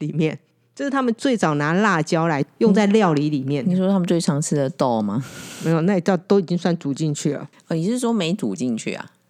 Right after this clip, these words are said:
Speaker 1: 嘿，应该不能讲没煮进去啦，它把，它是一种料理，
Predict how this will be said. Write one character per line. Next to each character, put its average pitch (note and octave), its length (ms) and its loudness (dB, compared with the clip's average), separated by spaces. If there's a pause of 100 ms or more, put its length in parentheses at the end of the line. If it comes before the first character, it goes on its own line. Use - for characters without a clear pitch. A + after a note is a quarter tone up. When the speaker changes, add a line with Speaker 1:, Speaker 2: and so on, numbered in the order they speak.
(260)
Speaker 1:
嘿， F#3+ 240 0 (440)
应 F4+ 100 -4
该 A4+ 180 0
不 G#4 60 0
能 F#4 100 2
讲 G3+ 160 4
没 G3 160 4
煮 F#3 160 2
进 G#3 240 4
去 G3+ 200 2
啦， D3+ 200 -2 (180)
它 E4 200 0 (100)
把， F#3+ 140 4
它 C#4+ 200 0
是 F#4+ 120 0
一 F#4 40 2
种 F#3 200 2
料 G#3 240 4
理， D3 240 -2